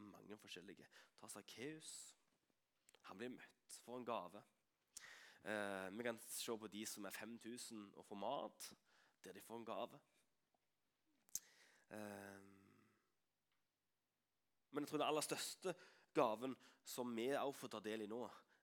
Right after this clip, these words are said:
det er nåden, ikke, nådegaven, og så er det nåden. Det er nåden som vi får, som han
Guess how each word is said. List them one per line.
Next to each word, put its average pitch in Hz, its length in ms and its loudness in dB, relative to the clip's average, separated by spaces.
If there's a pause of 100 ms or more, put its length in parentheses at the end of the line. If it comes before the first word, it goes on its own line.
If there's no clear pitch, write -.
det 107 200 6
er 110 60 0
nåden, 101 680 -6
ikke, - 180 -14 (880)
nådegaven, 120 480 0 (380)
og - 100 -12
så 101 140 -2
er 95 80 -6
det 95 80 -8
nåden. 92 460 -10 (840)
Det 104 120 -4
er 110 60 -4
nåden 101 500 -4
som 95 160 -6
vi 95 200 -4
får, 101 320 -8 (1000)
som 104 240 -8
han 110 200 0